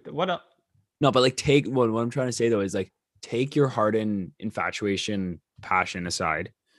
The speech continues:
Speaker 2: which it's present. And listen, I, I know what that's like. Don't worry. Um, are you still taking Nets now? Still,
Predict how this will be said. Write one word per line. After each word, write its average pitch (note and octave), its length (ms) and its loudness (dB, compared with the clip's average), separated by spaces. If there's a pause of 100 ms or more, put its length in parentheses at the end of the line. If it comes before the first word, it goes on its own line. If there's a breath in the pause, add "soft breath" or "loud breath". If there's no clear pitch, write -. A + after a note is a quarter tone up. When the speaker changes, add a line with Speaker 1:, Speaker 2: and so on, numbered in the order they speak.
(800 soft breath)
Speaker 2:
which - 220 2
it's D3 100 0
present. G#2 460 4
And G#2+ 260 4
listen, F2+ 220 -2
I, G2+ 220 -2 (440 soft breath)
I G2 280 0 (340)
know G#2 300 2
what G2 160 -2
that's G#2+ 260 -6
like. D#2+ 180 -6
Don't F2+ 160 -4
worry. F2 320 -8 (720 soft breath)
Um, G#2 640 4 (2250)
are A2+ 60 4
you A#2 80 6
still A#2+ 200 2
taking A#2 440 2
Nets G#2 440 0 (640)
now? C#3 280 2
Still, C3+ 420 0